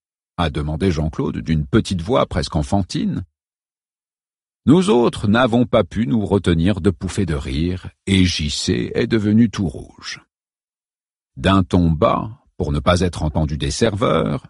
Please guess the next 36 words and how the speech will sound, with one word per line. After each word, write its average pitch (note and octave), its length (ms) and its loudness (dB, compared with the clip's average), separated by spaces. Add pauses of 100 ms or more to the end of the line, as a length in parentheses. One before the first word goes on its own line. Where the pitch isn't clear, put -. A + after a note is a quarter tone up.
(120)
Finch D3+ 360 -2
a B2+ 100 2
repris. F2 500 -4 (2000)
Le C#3+ 300 2
lama C3 580 -4
nous G#2 300 -6
a G2+ 80 -4
raconté A2 500 -4
qu'un F#2 240 -2
jour, D#2+ 520 -6
le B2 220 -4
village C#3+ 380 -2
avait C3+ 140 -2
envoyé C#3+ 340 0
des A2+ 220 -2
hommes A2+ 120 0
armés G#2+ 400 0
en F2 80 -4
haut F#2+ 160 0
du F2+ 140 -2
glacier, G#2 580 -4 (720)
mais C#3+ 160 0
qu'ils F3+ 180 -4
n'avaient E3+ 220 0
pas D3+ 140 -2
retrouvé A2+ 440 -2
les G#2+ 100 0
Yétis G2+ 480 -2
ni G2 140 -2
les E2 140 -2
femmes, F2+ 460 -4
du F#2+ 120 -6
moins E2+ 260 0
pas G#2+ 200 0
en D#2+ 160 0
vie, B2 300 -6